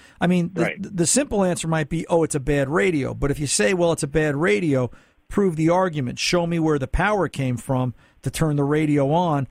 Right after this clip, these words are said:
Speaker 1: when the key is in your hand. That doesn't, that doesn't make any sense. So we have to look back at the source.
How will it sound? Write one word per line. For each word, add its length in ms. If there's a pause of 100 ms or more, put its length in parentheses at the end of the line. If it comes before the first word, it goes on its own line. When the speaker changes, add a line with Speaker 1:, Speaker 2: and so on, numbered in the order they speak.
(140)
Speaker 1:
when 140
the 80
key 260
is 140
in 120
your 120
hand. 480 (680)
That 160
doesn't, 400
that 160
doesn't 260
make 220
any 140
sense. 440
So 80
we 120
have 140
to 60
look 220
back 200
at 100
the 80
source. 420